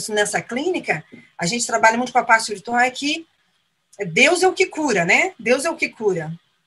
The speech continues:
E eu cheguei aí, primeira coisa, eles falaram, "Ok, vamos fazer um, um jejum de três dias." Mas como? Eu já tava em janeiro, já prevendo assim, ó, falando assim, "Olha, se essa minha,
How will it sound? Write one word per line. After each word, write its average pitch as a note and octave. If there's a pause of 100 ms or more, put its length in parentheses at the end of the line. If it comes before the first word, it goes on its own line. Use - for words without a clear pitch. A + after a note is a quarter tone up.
(760)
E -
eu B3
cheguei D4
aí, D4
primeira E4+
coisa, D4+
eles D#4+
falaram, B3
"Ok, B3+
vamos A#3
fazer B3
um, C4+
um C4
jejum B3+
de C#4
três D4
dias." F3 (680)
Mas G4
como? D#4+ (240)
Eu D#4+
já F4
tava F#4+
em G#4
janeiro, A3
já B3
prevendo B3+
assim, A#3+
ó, G3+
falando A#3
assim, A#3
"Olha, F3
se C#4
essa D#4
minha, C#4+